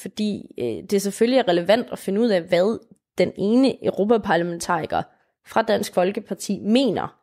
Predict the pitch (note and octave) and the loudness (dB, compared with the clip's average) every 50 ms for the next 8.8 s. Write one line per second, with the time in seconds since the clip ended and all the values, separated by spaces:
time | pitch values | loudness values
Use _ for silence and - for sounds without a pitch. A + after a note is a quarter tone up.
0 | _ _ - G3+ G3+ F#3+ G#3 G#3 G3+ - F#3+ F#3+ F#3 - - F3+ F3+ F#3 - - | _ _ 0 2 2 4 4 2 2 2 0 -2 -2 -4 -6 -6 -6 -4 -2 0
1 | A#3 G3 C#3+ D#3+ E3 - _ _ - A3+ A3 - - C4 G3+ D3 - - - - | 0 0 0 -4 -8 -14 _ _ 0 2 2 4 4 4 4 2 0 -2 -6 -12
2 | _ _ _ _ _ _ _ _ _ _ _ _ _ _ _ _ _ _ _ _ | _ _ _ _ _ _ _ _ _ _ _ _ _ _ _ _ _ _ _ _
3 | _ _ _ _ _ _ _ _ _ - G#3 G3 - - D4 D#4+ F4 F4+ D4+ A3+ | _ _ _ _ _ _ _ _ _ -6 -6 -4 0 2 4 6 6 8 8 6
4 | F#3+ F#3 F#3 F#3 F#3 F#3+ F3+ F3 - - - D#3+ F3+ E3+ - F3+ F3+ - F3+ - | 6 4 2 2 2 2 2 0 0 -2 0 2 2 2 2 -2 -4 -4 -4 -2
5 | - E3+ D#3+ D#3+ D#3+ E3 E3 E3 E3 - D#3 D3 D#3+ D#3+ - _ _ _ _ _ | 0 0 0 0 0 0 -2 -2 -2 -2 -2 -2 -4 -4 -8 _ _ _ _ _
6 | - - F#3 F3 E3 F3 - - A#3+ D#4 D4+ - - F#3 - - - - - - | 0 2 4 4 4 2 2 4 4 4 4 2 0 0 0 -2 -4 -8 -8 -10
7 | - - - - G3 F#3 F#3 F#3 - G3 F#3 F3 E3 - - A#3+ A3 - - G#3 | -10 -4 2 4 6 6 6 6 4 2 0 0 -2 -2 0 2 2 2 2 -2
8 | G3 - - F#3+ - - E3 D#3+ - - F#3+ A#3+ A#3+ - G3 D3+ | -2 -2 -2 -4 -2 0 0 2 4 4 4 4 4 2 -2 -2